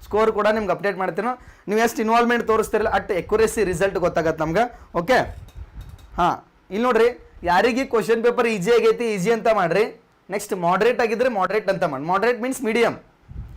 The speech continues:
ತಿಳಿತಾ? ನಮ್ದು ಭಾರಿ ಕ್ವಶನ್ ಪೇಪರ್ ಅಂದ್ರೆ ಕ್ವಶನ್ ಪೇಪರ್ ಹೇಳತ್ತೀನಿ, ಕ್ವಶನ್ ಪೇಪರ್ ಈಸಿ ಇದ್ರೆ ಏನಾದ್ರು ಈಸಿ ಅಂತ ಟೈಪ್ ಮಾಡ್ರಿ. ಆ, ನೆಕ್ಸ್ಟ್ ಮಾಡ್ರೇಟ್ ಅಂದ್ರೆ ಸ್ವಲ್ಪ ಮೀಡಿಯಮ್ ಇದ್ರೆ ಏನಾದ್ರು ಮೀಡಿಯಮ್ ಮಾಡ್ರಿ, ಇಲ್ಲ ಭಾಳ ಡಿಫಿಕಲ್ಟ್ ಇತ್ತು ಅನ್ನೋರು ಡಿಫಿಕಲ್ಟ್ ಅಂತ ಕಮೆಂಟ್ ಮಾಡ್ತಾ ಹೋಗ್ರಿ. ಓಕೆ, ಪಟ್ ಪಟ್ ಕಮೆಂಟ್ ಮಾಡಬೇಕು.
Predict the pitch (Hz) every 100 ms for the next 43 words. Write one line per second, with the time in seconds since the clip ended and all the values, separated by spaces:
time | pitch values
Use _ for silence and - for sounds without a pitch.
0 | - 220 240 240 147 - - 202 226 165
1 | 156 175 226 269 254 - 190 180 233 226
2 | 240 226 226 185 208 220 226 214 208 214
3 | 208 170 165 160 196 202 202 190 165 196
4 | 202 190 196 220 180 160 202 190 175 170
5 | 165 170 226 - - - - 185 190 185
6 | 185 185 - 185 170 185 208 196 202 247
7 | 190 208 208 190 208 220 208 202 196 196
8 | 180 175 202 190 180 226 - - - 208
9 | 226 151 151 180 240 202 185 208 220 208
10 | 208 214 226 277 190 165 175 190 180 208
11 | 190 175 170 165 202 151 - _ _ _
12 | - 170 240 135 - _ _ _ - 185
13 | 208 190 202 208 196 190 196 226 -